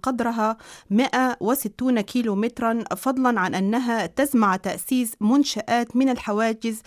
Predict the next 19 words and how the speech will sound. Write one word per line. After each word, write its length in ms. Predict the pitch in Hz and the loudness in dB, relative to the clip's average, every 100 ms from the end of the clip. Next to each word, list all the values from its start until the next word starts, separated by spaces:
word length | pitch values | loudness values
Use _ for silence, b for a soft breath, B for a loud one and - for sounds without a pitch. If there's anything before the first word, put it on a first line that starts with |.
| B - | B -6
في 220 | - 254 | -2 -2
حدودها 540 | 208 208 208 214 202 | 0 -2 0 0 0
مع 180 | 196 208 | 2 0
اليونان. 560 | 196 202 220 185 160 160 B B - | 0 0 0 0 -2 -6 B B -10
وحسب 380 | 190 - 196 190 | -6 -4 -4 -4
الصحيفة 680 | 180 - - 277 294 262 254 B - | -4 -6 -2 -2 0 -2 -4 B -6
فإن 260 | - 214 196 | -2 0 0
هذه 420 | 190 254 294 269 | 0 0 2 2
المخططات 760 | 190 190 - 247 202 208 202 214 | 0 0 -2 -4 -2 -4 -4 -4
الجديدة 680 | 226 202 185 233 226 240 240 B B - | -4 -4 -4 -2 0 -2 -4 B B -2
تأتي 380 | 294 285 277 | 0 0 0
كرد 360 | 247 208 190 185 | 2 0 0 -2
فعل 480 | 202 277 254 247 233 | 0 2 2 0 0
على 240 | 214 285 | 2 2
التغيرات 720 | 254 - 202 196 196 233 262 202 | 0 -2 -2 -2 0 0 -2 -2
التي 420 | 214 254 - 202 | -4 -4 -6 -4
تجري 420 | 240 247 226 214 | -2 -2 0 -2
في 120 | 208 | -2
البلاد، 520 | 226 190 202 190 165 | -2 0 0 -2 -4